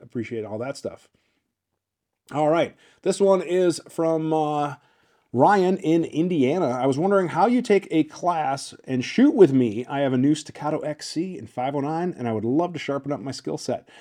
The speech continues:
That's awesome, man. Uh, so right now I do teach a little bit of stuff locally. My personal webpage is learning firearms dot com. I have a couple of classes scheduled in Minnesota for July. I'm not sure if those are gonna go. Uh, numbers are a little bit low right now, but we started registration late because of the,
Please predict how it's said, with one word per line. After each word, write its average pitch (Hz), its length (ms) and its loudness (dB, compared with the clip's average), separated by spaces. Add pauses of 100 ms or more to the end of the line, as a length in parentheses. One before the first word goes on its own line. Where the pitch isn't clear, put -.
(140)
That's - 180 0
awesome, 247 320 2
man. 151 240 -2 (260)
Uh, 156 340 2 (280)
so 180 320 4
right 190 180 4
now 208 260 0
I 165 120 0
do 175 220 -2
teach 185 340 -10
a 143 60 -4
little 170 240 2
bit 202 140 0
of 185 80 -4
stuff 165 260 -6
locally. 160 560 0 (120)
My 135 300 -2
personal 165 420 -6
webpage 156 400 -4
is 117 160 -4
learning 139 340 -4
firearms 135 500 -8
dot 131 180 -6
com. 143 360 -8 (300)
I 120 120 -10
have 127 140 -6
a 120 40 -8
couple 185 300 -2
of 180 80 -4
classes 156 340 -6
scheduled 147 300 -4
in 127 100 -2
Minnesota 139 640 -4 (140)
for 120 180 -6
July. 127 380 -4
I'm 120 140 -4
not 123 180 -6
sure 135 160 -6
if 123 80 -6
those 127 180 -4
are 123 60 -6
gonna 117 160 -6
go. 120 420 -2
Uh, 113 200 -10
numbers 123 340 -4
are 123 60 -4
a 123 40 -4
little 131 140 -6
bit 123 140 -10
low 123 140 -2
right 131 220 -4
now, 123 220 -6
but 110 160 -8
we 110 100 -6
started 113 320 -10
registration 110 560 -10
late 147 300 -4
because 117 240 -10
of 104 60 -12
the, 98 160 -12